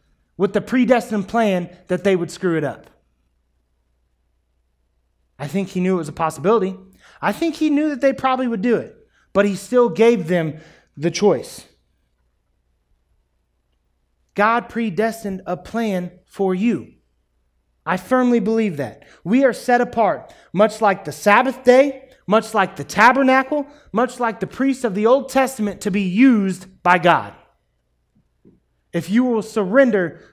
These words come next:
to the will of God, God will use you in this life. He will use you to do good things. He will use you to do godly things.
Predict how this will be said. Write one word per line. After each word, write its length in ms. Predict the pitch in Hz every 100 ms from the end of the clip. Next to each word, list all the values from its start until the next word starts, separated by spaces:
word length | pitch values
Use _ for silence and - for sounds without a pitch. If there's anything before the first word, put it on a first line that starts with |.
| -
to 120 | 208
the 120 | 175
will 360 | 160 208 240 233
of 160 | 202
God, 440 | 165 190 170 151 143 -
God 280 | 170 165 147
will 80 | 156
use 260 | 160 143
you 120 | 123 123
in 100 | 120
this 180 | 117
life. 380 | 127 107 - _ _ _ _ _ _ _ _ _ _
He 180 | - 202
will 160 | 175 160
use 260 | 190 180
you 80 | 156
to 180 | - 156
do 200 | 156 143
good 280 | 151 156 156
things. 440 | 139 104 90 - _ -
He 160 | - 208
will 100 | 170
use 340 | 156 214 196
you 140 | 156 143
to 160 | -
do 140 | 151 151
godly 420 | 160 175 156 156
things. 400 | 151 160 117 -